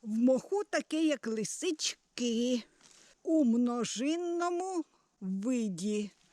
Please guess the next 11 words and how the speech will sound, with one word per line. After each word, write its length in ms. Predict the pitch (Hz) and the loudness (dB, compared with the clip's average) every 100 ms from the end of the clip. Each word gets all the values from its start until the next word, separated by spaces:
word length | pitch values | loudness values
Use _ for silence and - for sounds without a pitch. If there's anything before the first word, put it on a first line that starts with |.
| - - - - _ - - - - - - - - - - - - - - - - - - - - - _ _ - - - - - - - _ _ _ _ _ _ _ _ _ _ _ _ _ - | -20 -20 -20 -20 _ -20 -20 -20 -20 -18 -16 -16 -18 -20 -20 -18 -16 -16 -18 -20 -20 -20 -20 -20 -20 -20 _ _ -20 -20 -20 -20 -20 -20 -20 _ _ _ _ _ _ _ _ _ _ _ _ _ 4
Ні. 380 | 269 247 208 196 - _ _ _ _ _ - | 6 6 2 -6 -16 _ _ _ _ _ -8
<laughs> 280 | 175 220 185 - 294 247 | 0 2 0 -6 -10 -6
Вона 400 | 202 226 254 240 | 0 2 4 2
розгризена, 920 | 226 185 202 320 330 302 285 285 269 - - - _ | 0 0 -2 -2 -2 0 2 0 -2 -8 -20 -20 _
і 160 | - 247 | -4 0
таке 300 | 254 247 254 | 0 0 0
враження, 600 | 220 196 180 196 190 190 | 0 0 -2 -4 -4 -4
що 220 | - 220 | -2 -2
їх 220 | 220 220 | -2 -2
тут 280 | - 269 220 | -4 -4 -4
кілька. 680 | - 302 226 196 214 202 | -4 -2 0 -2 -2 -2